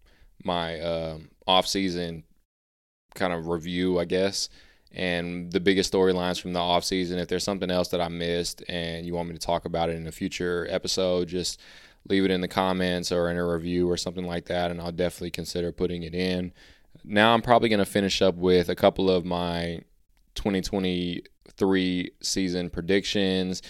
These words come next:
and just what I think is gonna occur over the course of this season. Nothing too specific. I'm not gonna go down, like, run down an entire grid or whatever, but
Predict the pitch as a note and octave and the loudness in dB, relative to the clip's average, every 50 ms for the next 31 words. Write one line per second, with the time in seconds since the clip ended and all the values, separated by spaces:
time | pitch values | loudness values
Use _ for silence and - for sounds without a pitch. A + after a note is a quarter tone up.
0 | - - - - - - G2 F#2+ E2+ F#2 F#2 F2+ - F#2 F#2 F#2 F#2+ F#2+ F#2+ F#2 | -18 -20 -20 -18 -10 -6 -6 0 2 2 2 2 0 -2 2 6 6 6 6 6
1 | - F#2+ F#2 F2+ E2+ E2+ F2 F2 F2 E2+ E2+ F2 - - - _ _ _ _ _ | 4 0 -2 -2 -2 -2 -4 -4 -4 -4 -4 -6 -8 -10 -14 _ _ _ _ _
2 | _ _ _ _ _ _ _ _ _ _ _ _ - F#2+ - - G2+ F#2+ F#2+ F#2 | _ _ _ _ _ _ _ _ _ _ _ _ -2 -2 2 4 6 8 8 8
3 | F#2 F2 - - F#2+ F#2 F2 E2+ F#2 F2+ F2+ F2 F2 F2 - - F#2+ F#2 F2 - | 6 4 4 4 4 4 4 4 4 4 4 4 2 0 0 2 2 4 4 2
4 | F#2+ F2+ F2 F2+ E2+ - - G2+ G#2 G#2 G2+ F2+ G2 F#2+ F#2+ F#2+ F#2+ F#2 F#2 F2+ | 0 0 0 0 0 0 0 0 0 0 0 0 0 0 0 0 0 0 -2 -4
5 | - - - - - _ - A#2+ C3 - C#3+ A#2+ G2+ - - - B2+ B2+ B2+ - | -6 -12 -20 -20 -20 _ 2 2 2 2 2 -2 -2 -2 0 2 2 2 2 0
6 | - - C3 - - C#3 C3+ C3 - B2+ A#2+ - A2 A2 A2+ A2 G#2 G2 G2 F#2+ | -4 -4 -4 0 4 4 2 4 2 0 2 2 0 2 2 4 4 4 2 2
7 | F#2 F#2+ F#2 F#2+ F#2 F#2 F#2 F#2 F#2 F#2 F2+ F2+ F2+ F2 F2 F2 E2+ - - - | 4 6 6 6 6 4 2 2 2 2 0 0 -2 -2 -2 -2 -2 -4 -6 0
8 | F#2 F#2+ F#2+ F#2 F2+ F#2 F2+ F2+ F2 F2 E2+ E2+ E2+ - - F#2 F2+ F2+ F2 F2 | 2 2 4 4 4 4 4 4 2 -2 -4 -6 -4 2 4 6 6 6 6 4
9 | E2+ F2 F2+ F2+ F2+ F2+ F2+ F2 E2+ E2+ E2 - - - - - _ _ - G2 | 2 2 2 4 4 6 4 4 2 0 -2 -6 -12 -20 -20 -20 _ _ 2 4
10 | F#2+ F2+ F2+ F2 F2 E2+ E2 F2+ F2 E2 D#2+ F2 F2 F2 E2+ E2 D#2+ - | 6 6 8 6 4 4 4 2 0 0 0 0 0 0 0 0 -2 -4